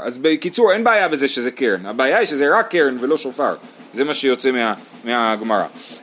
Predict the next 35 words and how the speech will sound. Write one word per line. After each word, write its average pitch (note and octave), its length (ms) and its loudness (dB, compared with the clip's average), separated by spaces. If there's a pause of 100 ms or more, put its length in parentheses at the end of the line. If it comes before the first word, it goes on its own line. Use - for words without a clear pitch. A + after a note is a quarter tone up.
אה, B2+ 320 6 (920)
ורבי D3 300 2
יוסי C3+ 560 2 (400)
אמר B2 260 2
לך, D#3 320 0 (120)
"דפרה B2 400 2
נמי A3+ 280 0
יקרא G#3+ 260 2
שופר". C#3+ 400 2
הוא A#2+ 140 -2
אומר, C#3+ 280 -2 (140)
"לא, G3+ 360 2
גם F3+ 220 0
של G#3 160 0
פרה G3 240 2
נקרא E3 260 0
שופר, E3 360 0
דכתיב, F3 420 0 (320)
'ותיטב B2+ 560 2
להשם F3 380 2
משור E3 380 0
פר'". B2 480 4
כן, F3 160 -4
זה C3+ 260 0
בתהילים. A2 640 0 (500)
אם, F#3+ 180 0 (200)
מה F3+ 100 0
זה G3+ 100 -2
שור G3 420 2
פר? C3 340 2 (160)
אם F#3+ 200 0
שור E3+ 320 0
למה D#3+ 240 2
פר, B2+ 280 2
ואם C3+ 140 -2